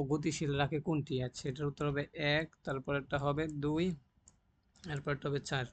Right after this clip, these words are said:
উম, ওকে, এরপরে আমরা দেখি সাতের উত্তর তিন, আটের উত্তর চার, নয়ের উত্তর এক, দশের উত্তর, উম,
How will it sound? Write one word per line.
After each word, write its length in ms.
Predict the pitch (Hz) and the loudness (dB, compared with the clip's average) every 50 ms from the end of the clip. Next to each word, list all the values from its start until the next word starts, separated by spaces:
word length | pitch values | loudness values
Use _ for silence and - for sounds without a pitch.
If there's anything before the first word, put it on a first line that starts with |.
| _ _ _ _ _ - | _ _ _ _ _ -10
উম, 300 | 170 160 147 147 147 151 - - - | -6 -4 -2 -2 -2 -4 -6 -8 -8
ওকে, 320 | - 147 147 147 - 185 208 247 247 156 151 147 | -8 -6 -6 -6 -6 -6 -6 -6 -6 -6 -4 -4
এরপরে 300 | 147 147 - 156 151 151 | -4 -2 -2 -2 0 2
আমরা 260 | 147 143 143 143 147 | 2 2 2 0 0
দেখি 300 | 139 143 143 143 - 196 220 233 - _ _ _ _ _ _ _ _ _ _ _ - | 0 -2 -2 -4 -4 -6 -8 -8 -10 _ _ _ _ _ _ _ _ _ _ _ -12
সাতের 360 | - - 165 156 151 160 156 151 | -6 -4 -2 -2 0 2 0 0
উত্তর 200 | 143 147 147 147 143 - - | 0 -2 -2 -6 -6 -4 -2
তিন, 180 | 156 151 170 170 165 151 143 | 0 2 2 2 0 0 0
আটের 180 | 147 139 147 156 165 | 0 0 0 -2 -4
উত্তর 180 | - - 147 147 - - | -2 -4 -4 -4 -4 -2
চার, 180 | - 156 156 160 160 | 0 2 2 4 4
নয়ের 200 | 156 151 143 139 143 143 | 4 4 4 4 2 -2
উত্তর 220 | - - 151 156 156 - _ | -2 -2 -2 -2 -2 -4 _
এক, 260 | - 165 151 165 - - - - _ _ - | -6 -4 -4 -4 -4 -6 -14 -20 _ _ -4
দশের 280 | - 147 139 143 - 151 143 | -2 -2 0 0 0 0 0
উত্তর, 240 | 139 - - 165 180 196 190 _ _ _ _ _ _ _ _ _ _ _ _ _ _ _ _ _ _ - | 0 0 0 0 0 -2 -4 _ _ _ _ _ _ _ _ _ _ _ _ _ _ _ _ _ _ -18
উম, 380 | 311 - - 156 151 151 147 | -10 -4 -2 0 2 2 2